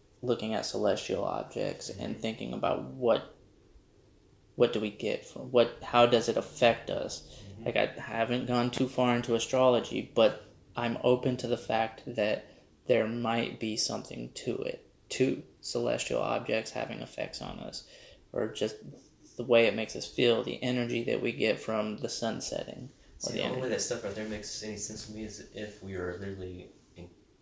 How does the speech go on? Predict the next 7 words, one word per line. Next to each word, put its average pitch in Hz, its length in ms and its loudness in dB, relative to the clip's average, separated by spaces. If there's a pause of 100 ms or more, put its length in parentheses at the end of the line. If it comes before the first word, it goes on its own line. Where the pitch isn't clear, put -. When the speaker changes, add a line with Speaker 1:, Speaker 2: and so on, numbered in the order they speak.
(880)
Speaker 2:
in 85 100 -18
some 90 240 -10
kind 90 260 -12
of, 78 200 -12 (1800)
I 80 140 -18
guess, - 260 -8
like, - 100 -14